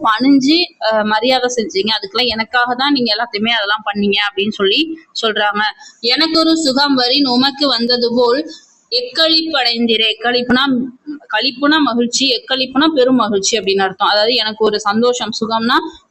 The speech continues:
மகிழ்வு வருது, இன்பம் வருது அப்படின்னா, அதை உனக்கு, உங்களுக்கு வந்த மாதிரி நீங்க மனம் அழ-, மகிழ்ந்தீங்க. அதே மாதிரி, என்னது, "எனக்கு ஒரு துயர் வரில் உமக்கு வந்தது போல் ஏங்கி து-, உள்ளுடைந்தீரே." எனக்கு ஒரு துன்பம் வந்தா உம்-, உங்களுக்கே வந்த மாதிரி அந்த உள்ளம் உடைந்தீரே அப்படின்னு சொல்லிட்டு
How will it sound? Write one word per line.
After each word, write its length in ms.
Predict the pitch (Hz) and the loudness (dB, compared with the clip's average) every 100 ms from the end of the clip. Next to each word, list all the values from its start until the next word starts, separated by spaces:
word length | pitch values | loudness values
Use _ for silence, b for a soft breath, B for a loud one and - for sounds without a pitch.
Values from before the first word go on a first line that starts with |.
| - | -2
மகிழ்வு 440 | 240 254 285 269 240 | 2 4 4 4 4
வருது, 280 | 226 226 254 | 4 2 2
இன்பம் 380 | 240 254 262 | 4 4 2
வருது 260 | 240 214 226 | 2 0 0
அப்படின்னா, 340 | 240 208 220 294 | 0 0 0 0
அதை 200 | 254 220 | 0 0
உனக்கு, 420 | 208 233 269 226 | 2 2 0 2
உங்களுக்கு 320 | 247 277 269 | 2 0 -2
வந்த 200 | 233 247 | -2 0
மாதிரி 340 | 262 240 247 302 | 2 2 2 2
நீங்க 260 | 285 240 226 | 2 2 0
மனம் 320 | 208 214 254 | 0 0 0
அழ-, 260 | 226 202 185 | 0 0 -2
மகிழ்ந்தீங்க. 560 | 202 240 240 202 185 214 320 320 B B | 0 2 2 2 2 2 0 -4 B B
அதே 200 | - 233 294 | -8 -2 0
மாதிரி, 340 | 285 240 254 | 2 2 2
என்னது, 300 | 320 269 269 233 | 2 2 2 2
"எனக்கு 320 | 220 262 269 269 | 0 -2 -2 0
ஒரு 120 | 262 | 0
துயர் 360 | 262 277 320 320 | 2 2 2 2
வரில் 340 | 277 294 349 | 2 2 2
உமக்கு 400 | 262 269 330 320 | 2 2 2 0
வந்தது 360 | 311 277 262 254 | -2 0 0 0
போல் 240 | 247 294 349 - | 0 0 -2 -2
ஏங்கி 380 | 240 285 320 330 330 | -2 0 0 0 -2
து-, 240 | - 262 | -4 -2
உள்ளுடைந்தீரே." 880 | 233 302 349 359 285 254 240 220 220 208 - b b | 2 4 4 4 0 -2 0 0 0 -4 -8 b b
எனக்கு 260 | 233 247 | -4 0
ஒரு 100 | 240 | 0
துன்பம் 380 | 240 277 294 294 | 2 4 4 4
வந்தா 240 | 269 262 311 | 4 4 2
உம்-, 280 | 277 240 247 | 4 2 2
உங்களுக்கே 480 | 233 247 269 262 285 | 2 2 2 0 0
வந்த 220 | 262 240 | 0 2
மாதிரி 280 | 247 240 254 | 2 2 2
அந்த 160 | 311 254 | 0 0
உள்ளம் 360 | 214 254 294 269 | 0 2 2 2
உடைந்தீரே 540 | 226 226 233 220 208 | 0 0 0 0 0
அப்படின்னு 260 | 208 - 208 | -2 -2 -4
சொல்லிட்டு 420 | 214 196 196 220 | -2 -2 -2 -2